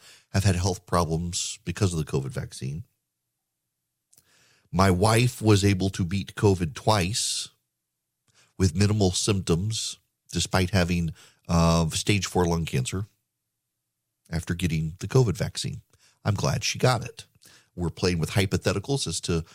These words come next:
what she would have happened, uh, had she not gotten it. But I will tell you, the side effects from the covid vaccine were worse for her than what she actually got from covid. And her doctor tells her he has belief and there is enough evidence to presume that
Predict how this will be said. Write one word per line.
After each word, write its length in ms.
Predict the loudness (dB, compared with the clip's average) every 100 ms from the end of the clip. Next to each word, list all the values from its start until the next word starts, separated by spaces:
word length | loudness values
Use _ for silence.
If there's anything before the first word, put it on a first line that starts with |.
| _ -2
what 120 | -2
she 140 | -2
would 100 | -2
have 80 | 0
happened, 480 | 2 2 2 -2 -2
uh, 300 | 0 2 2
had 220 | 2 0 0
she 440 | -4 -2 -2 0
not 260 | 2 0 0
gotten 300 | -2 0 -2
it. 120 | 0
But 120 | 2
I 80 | 2
will 120 | 0
tell 220 | 2 2
you, 240 | 2 0 -2 -8 _
the 60 | -4
side 320 | -2 2 2
effects 320 | 2 2 -2
from 140 | -4 -4
the 60 |
covid 260 | 2 4 4
vaccine 460 | 2 0 0 -2 0
were 120 | 0
worse 360 | 2 2 0
for 180 | -2 -2
her 340 | 0 2 2 0 -8 _ _
than 380 | 2 4 2 0
what 220 | 2 2 2
she 180 | 0
actually 220 | 0 -2 -2
got 160 | -2
from 160 | -2 -2
covid. 340 | 0 0 -2 -6
And 140 | -4
her 120 | -2 -2
doctor 480 | 2 2 0 -4
tells 360 | -2 0 0 0
her 240 | 0 -2 -4 -14 _ _ _
he 300 | -8 -2 2
has 480 | 6 6 6 2 -6
belief 600 | -4 0 2 4 2 0 -2
and 160 | 2
there 160 | 4 4
is 100 | 4
enough 220 | 2 0
evidence 440 | 0 0 0 -2 -4
to 340 | -2 0 0
presume 600 | -2 -2 0 2 4 2
that 260 | 2 0 0